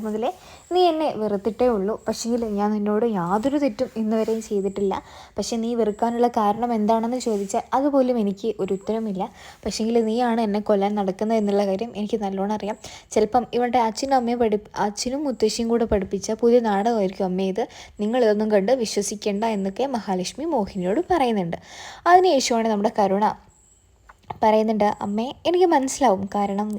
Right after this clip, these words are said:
നിങ്ങളൊക്കെ എന്നെ വിശ്വസിക്കാതിരിക്കാൻ തന്നെ കാരണം ഞാൻ തന്നെയാണ്. ഒരുപാട് വട്ടം ഞാൻ നിങ്ങളൊക്കെ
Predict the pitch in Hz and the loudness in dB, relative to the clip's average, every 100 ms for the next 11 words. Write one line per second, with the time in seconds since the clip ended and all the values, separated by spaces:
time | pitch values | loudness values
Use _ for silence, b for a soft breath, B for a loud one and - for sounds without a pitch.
0 | - 202 196 196 226 226 226 220 - 214 | -6 -4 -2 -2 -2 -2 -2 -4 -4 -6
1 | - 226 220 240 254 233 240 240 247 240 | -2 0 2 4 4 2 2 2 2 0
2 | 247 240 226 247 240 208 226 226 233 202 | 0 0 0 -2 -2 -2 -2 -2 -2 -2
3 | 220 B B B B - 320 320 339 349 | -4 B B B B 2 6 6 8 8
4 | 294 - - - 226 220 214 220 214 | 6 4 0 -2 -2 0 2 2 6